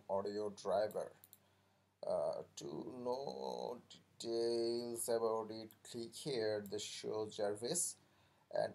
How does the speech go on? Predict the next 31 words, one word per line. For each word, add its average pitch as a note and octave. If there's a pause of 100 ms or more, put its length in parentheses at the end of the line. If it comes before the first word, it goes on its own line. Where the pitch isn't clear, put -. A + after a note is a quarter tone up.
here E3
you D3+
will B2+
find A#2+
that, -
uh, A2+
the A2+
hardware B2
info, A#2+
uh, G2+
for B2+
in G#2+ (160)
just -
like G2+ (100)
my, G2+
in G#2+
my F#2+
case, - (680)
uh, E3 (100)
it's -
Realtek, D#3 (180)
uh, F#2+ (300)
L A2
C C3
two D3
two C#3
five. G2 (260)
Uh, G#1 (100)
this -
is -
the F#2+